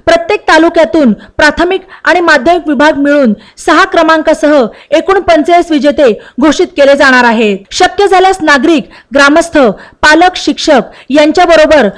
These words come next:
फलकासह फोटो घेऊन आपापल्या सोशल मीडियावर हॅशटॅग स्वीप अहमदनगर या हॅशटॅगसह अपलोड देखील करावेत. एका स्पर्धकास अनेक फलक लेखन करता येतील. सहभागी होणाऱ्या स्पर्धकांनी फलक लेखनाचे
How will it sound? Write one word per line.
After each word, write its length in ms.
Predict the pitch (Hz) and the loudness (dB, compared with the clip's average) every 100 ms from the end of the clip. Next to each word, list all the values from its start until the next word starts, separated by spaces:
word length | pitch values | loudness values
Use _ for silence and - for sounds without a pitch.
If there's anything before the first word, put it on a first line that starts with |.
| - - | -12 -4
फलकासह 560 | 330 349 359 370 370 370 | 0 0 0 -2 0 -2
फोटो 380 | 370 302 311 320 | 0 0 2 0
घेऊन 300 | 277 294 208 - - - | 0 0 -2 -4 -12 -4
आपापल्या 400 | 302 349 349 370 | -2 0 0 0
सोशल 380 | 330 277 339 339 | 0 0 0 0
मीडियावर 580 | 311 294 285 285 240 190 - _ _ - | 0 2 2 2 0 -4 -14 _ _ -6
हॅशटॅग 420 | 294 - 359 359 | -4 -2 -2 -4
स्वीप 340 | - 330 370 - | -4 -2 -2 -2
अहमदनगर 680 | 285 302 311 277 285 294 208 - - - | -2 0 0 0 0 0 0 -4 -16 -6
या 140 | 311 359 | 0 2
हॅशटॅगसह 580 | 302 262 349 349 349 370 | 0 0 -2 -2 0 0
अपलोड 460 | 381 294 320 320 | 0 0 0 2
देखील 260 | 302 294 285 | 0 -2 -2
करावेत. 480 | 277 247 226 214 185 - - | 0 0 2 0 -2 -8 -2
एका 280 | 320 403 | 0 0
स्पर्धकास 680 | 403 359 320 330 330 269 - - - - | 0 0 0 0 0 -2 -2 -14 -8 -2
अनेक 320 | 320 381 - | 0 -2 0
फलक 280 | 311 320 302 | 0 2 0
लेखन 280 | 285 302 | -2 -2
करता 340 | 302 285 - 254 | -2 -2 0 -2
येतील. 400 | 240 247 208 190 - | 0 -2 -2 -4 -8
सहभागी 460 | - 339 339 381 381 | -2 0 2 2 2
होणाऱ्या 300 | 370 349 359 | 2 2 0
स्पर्धकांनी 600 | - 302 302 330 330 349 | 0 0 2 0 0 -2
फलक 320 | 330 311 339 | 0 0 2
लेखनाचे 560 | 311 311 311 294 302 | 0 0 -2 0 0